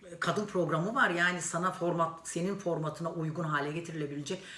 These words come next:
Bence sıkıldı ya. Bence o gelinin mutfakta da bitecek. Bak göreceksin. Boştan yere sen o çocukla orada, e, bıraktıktan sonra bile sen onu almayacaktın. Bunu düşünmedin mi acaba? Bilmiyorum. O program da git-, gidici bence. Artık ondan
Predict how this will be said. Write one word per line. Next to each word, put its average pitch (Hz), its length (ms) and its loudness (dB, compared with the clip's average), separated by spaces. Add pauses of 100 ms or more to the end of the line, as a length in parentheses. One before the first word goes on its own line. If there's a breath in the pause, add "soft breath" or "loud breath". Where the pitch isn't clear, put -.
(320 loud breath)
Bence 233 240 4
sıkıldı - 460 -4
ya. 135 160 0
Bence 196 200 0
o 180 80 0
gelinin 208 260 4
mutfakta 196 400 -2
da 127 100 -4
bitecek. 131 340 -8
Bak 170 140 -4
göreceksin. 165 500 -2
Boştan 202 280 -2
yere 135 280 -2
sen 175 180 -2
o 165 100 -4
çocukla 151 480 -2 (280 loud breath)
orada, 170 520 2
e, 151 500 -4
bıraktıktan 190 580 2
sonra 143 220 -2
bile 185 140 0
sen 180 160 -2
onu 160 180 2
almayacaktın. 185 680 2
Bunu 175 160 -2
düşünmedin 220 500 0
mi 160 80 4
acaba? 147 440 4
Bilmiyorum. 202 480 0 (480 loud breath)
O 277 140 0
program 190 440 4
da 165 60 2
git-, - 480 -8
gidici 170 400 -2
bence. 127 300 -2
Artık 151 320 0
ondan 180 420 0